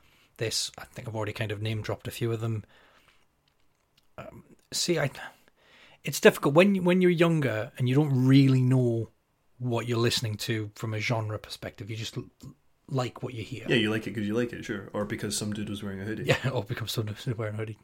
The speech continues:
Speaker 1: Good shout. The, you know, the, it's only when I really heard NoFX, I was like, "Oh, that, that's, is that punk? Is that what punk is? Right, I'll make sure I'll listen out for that." And then you hear that beat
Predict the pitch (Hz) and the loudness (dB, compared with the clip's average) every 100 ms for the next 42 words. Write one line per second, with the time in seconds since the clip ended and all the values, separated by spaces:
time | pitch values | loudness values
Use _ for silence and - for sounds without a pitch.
0 | - 117 - 120 127 - - - - _ | -12 -8 -6 -6 -8 -18 -20 -20 -20 _
1 | - _ 175 156 175 160 147 _ _ _ | -20 _ 4 6 6 2 -4 _ _ _
2 | _ _ _ _ _ - - 196 180 170 | _ _ _ _ _ -12 -2 0 2 0
3 | 156 160 151 156 - 180 190 180 165 151 | -2 -4 -4 -4 0 2 4 4 4 4
4 | 147 139 151 156 135 127 110 117 156 147 | 2 4 2 0 -2 -4 -8 -10 -6 -6
5 | 139 - - - - - - - 143 - | -6 -10 -16 -16 -14 -18 -14 -6 -6 -6
6 | - 123 - - 156 147 - 117 101 - | -6 -6 -6 -4 -2 -2 -4 -6 -6 -8
7 | 107 131 113 113 117 120 127 131 - 120 | -6 -4 -4 -4 -8 -6 -6 -6 -4 -4
8 | 107 _ - - - - 123 120 - 127 | -4 _ -20 -20 -20 -8 -4 -2 -2 2
9 | 139 143 - 107 104 - 117 117 113 - | 0 0 -4 -4 -4 -4 -4 -4 -6 2
10 | 147 131 120 - - 143 131 - | 4 4 0 -4 0 0 0 -6